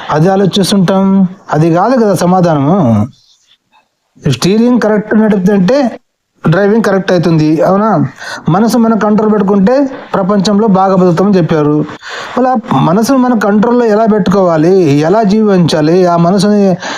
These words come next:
మన కంట్రోల్లో పెట్టుకుని ఎలా డ్రైవ్ చేయాలి, దాని గురించి చెప్పాలి కదా. చెప్పిందాగా, చెప్పిందా ప్రేక్షకులు, మీరు విన్నారు కదా. ఎక్కడో, ఎక్కడో ఏమేమో, ఏమేమో, ఆ,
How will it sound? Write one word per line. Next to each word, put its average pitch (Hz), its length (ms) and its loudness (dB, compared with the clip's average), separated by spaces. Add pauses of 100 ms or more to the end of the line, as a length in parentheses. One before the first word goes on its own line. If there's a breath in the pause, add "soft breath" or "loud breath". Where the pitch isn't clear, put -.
(160 loud breath)
మన 170 120 0
కంట్రోల్లో 196 380 0
పెట్టుకుని 202 260 2
ఎలా 190 140 0
డ్రైవ్ 208 380 0
చేయాలి, 156 640 2 (340)
దాని 156 280 0
గురించి 202 320 2
చెప్పాలి 214 260 0
కదా. 202 460 0 (520)
చెప్పిందాగా, 208 640 2 (760 loud breath)
చెప్పిందా 185 760 0
ప్రేక్షకులు, 196 520 0
మీరు 190 180 2
విన్నారు 190 280 2
కదా. 202 360 0 (1120 loud breath)
ఎక్కడో, 240 500 0
ఎక్కడో 233 460 0
ఏమేమో, 226 500 2
ఏమేమో, 233 600 0
ఆ, 214 320 0